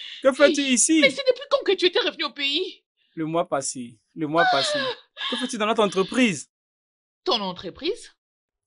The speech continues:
Speaker 1: Euh, oui, plus précisément, la compagnie de mon père.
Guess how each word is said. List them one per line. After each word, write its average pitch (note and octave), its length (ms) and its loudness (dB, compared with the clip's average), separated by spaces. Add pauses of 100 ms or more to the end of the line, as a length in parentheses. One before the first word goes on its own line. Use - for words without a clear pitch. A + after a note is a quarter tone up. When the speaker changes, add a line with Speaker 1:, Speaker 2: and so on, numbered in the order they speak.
(120)
Speaker 1:
Euh, B2 280 -6
oui, C#3+ 520 -4 (220)
plus D#3+ 140 -6
précisément, C#3 680 -4 (100)
la C3+ 120 -8
compagnie C#3 340 -6
de B2+ 80 -4
mon A#2+ 160 -2
père. A#2 500 -6